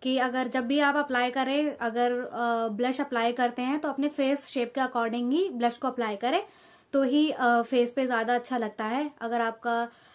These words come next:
बहुत ही ज़्यादा छोटा फेस है तो आप, मतलब, उसको बड़ा दिखाने के लिए यहाँ से अप्लाई कर सकते हैं। मतलब, यहाँ से स्टार्ट नहीं करना है ब्लश को, ब्लश को हमेशा यहाँ से स्टार्ट करना है,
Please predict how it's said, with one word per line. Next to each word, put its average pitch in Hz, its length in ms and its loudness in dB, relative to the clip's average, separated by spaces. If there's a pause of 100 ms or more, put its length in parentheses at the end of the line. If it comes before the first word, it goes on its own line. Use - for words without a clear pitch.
(120)
बहुत 240 220 -2
ही 254 80 -2
ज़्यादा 233 440 0
छोटा 233 420 -4
फेस 220 320 -4
है 214 160 -8 (380)
तो 240 120 2
आप, 240 380 0 (160)
मतलब, 247 260 -4
उसको - 260 -4
बड़ा 240 280 2
दिखाने 240 420 -4
के 226 120 -8
लिए 240 220 0
यहाँ 240 280 -2
से 226 100 -4
अप्लाई 233 280 -2
कर 226 160 -4
सकते 220 300 -10
हैं। 254 180 -4 (280)
मतलब, 254 220 0
यहाँ 269 240 6
से 311 120 0
स्टार्ट 254 320 0
नहीं 254 140 -4
करना 226 260 -4
है 233 80 -4
ब्लश 220 260 -4
को, 285 160 -2 (320)
ब्लश 233 200 -2
को 277 120 -4
हमेशा 247 320 -4
यहाँ 233 260 -4
से 247 140 -8
स्टार्ट 226 280 -4
करना 214 260 -6
है, 269 140 -6